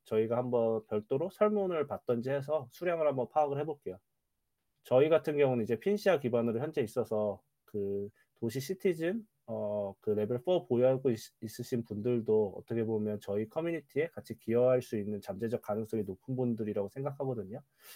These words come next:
그래서 기회를 주는 것은 오픈되어 있는데 저희 이제 홀더분들과 이제 그 페어해야 되잖아요. 그래서 어떤 방식으로 좀 진행될지는,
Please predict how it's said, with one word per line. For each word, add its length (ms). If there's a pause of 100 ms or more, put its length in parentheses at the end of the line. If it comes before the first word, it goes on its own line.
(160)
그래서 200
기회를 440
주는 260
것은 200
오픈되어 480
있는데 440 (160)
저희 260
이제 120
홀더분들과 960 (460)
이제 540
그 220
페어해야 460
되잖아요. 440
그래서 200
어떤 440
방식으로 400
좀 140
진행될지는, 840